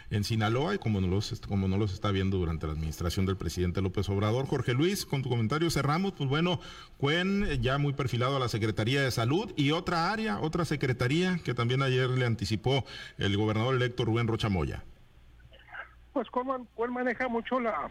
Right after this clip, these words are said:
Speaker 2: paridad de género, ¿no?
Speaker 1: Ujú.
Speaker 2: Entonces yo advierto que tendrá que ser una, una mujer, como dijo Cuen, pues tiene ahí este mucho material capacitado, preparado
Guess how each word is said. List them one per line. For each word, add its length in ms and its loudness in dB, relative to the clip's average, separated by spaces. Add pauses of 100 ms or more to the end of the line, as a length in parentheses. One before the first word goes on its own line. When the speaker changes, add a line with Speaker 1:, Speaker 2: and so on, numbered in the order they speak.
Speaker 2:
paridad 300 -2
de 100 -2
género, 440 -2
¿no? 140 0
Speaker 1:
Ujú. 120 0 (220)
Speaker 2:
Entonces 600 -8 (200)
yo 520 -8
advierto 600 -2
que 160 -8
tendrá 320 -4
que 140 -6
ser 180 -10
una, 340 -4 (840)
una 180 -2
mujer, 380 -2 (360)
como 200 -14
dijo 720 -8
Cuen, 220 -4
pues 240 -12
tiene 240 -4
ahí 180 -4
este 800 -4 (640)
mucho 760 -2
material 720 -2 (840)
capacitado, 920 -6
preparado 760 -4